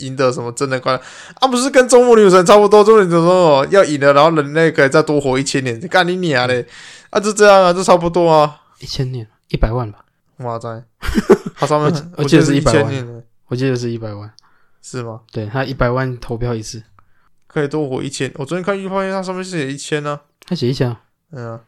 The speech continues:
Speaker 2: 是，我看漫画他写一百万。
Speaker 1: 无所谓啊，反正现在 Netflix 就是乐-，什么乐色都收了，哎，
Speaker 2: 嗯。
Speaker 1: 就是尽量去洗那个观看数这样。
Speaker 2: 嗯哼。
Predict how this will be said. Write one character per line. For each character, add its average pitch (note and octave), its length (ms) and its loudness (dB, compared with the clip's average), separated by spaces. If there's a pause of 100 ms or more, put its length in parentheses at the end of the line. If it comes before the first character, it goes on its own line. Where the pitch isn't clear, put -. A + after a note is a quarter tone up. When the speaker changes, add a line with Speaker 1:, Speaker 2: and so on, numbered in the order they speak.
(120)
Speaker 2:
是， - 160 -14
我 A2 140 -10
看 D3+ 160 -2
漫 D3 160 0
画 D3 100 0
他 D3 140 0
写 B2 160 -4
一 A2+ 80 -8
百 A2+ 160 -10
万。 G#2+ 200 -14
Speaker 1:
无 C3 100 -10
所 B2 180 -8
谓 B2+ 160 -2
啊， A#2+ 80 -4
反 A#2+ 180 -12
正 C#3+ 240 -6
现 C#3+ 160 -4
在 C#3+ 140 -6
Netflix C3 160 -8
就 C3 140 -8
是 C3 420 -10 (520)
乐-， D3+ 220 -2
什 - 160 -8
么 B2 120 -6
乐 D3 120 4
色 C#3+ 160 0
都 C3 140 0
收 A#2 260 -8
了， A2 140 -16 (100)
哎， A#2 100 -18
Speaker 2:
嗯。 A2+ 120 -16
Speaker 1:
就 A2+ 80 -16
是 C3 320 -12 (160)
尽 C#3+ 160 -8
量 C#3 180 -2
去 C#3 280 -10
洗 - 280 -12
那 B2 120 -6
个 B2 60 -6
观 A#2+ 200 -8
看 A#2 240 -12
数 A2+ 220 -16
这 A#2 100 -18
样。 A#2+ 160 -20
Speaker 2:
嗯 B2 260 -12
哼。 C3 200 -12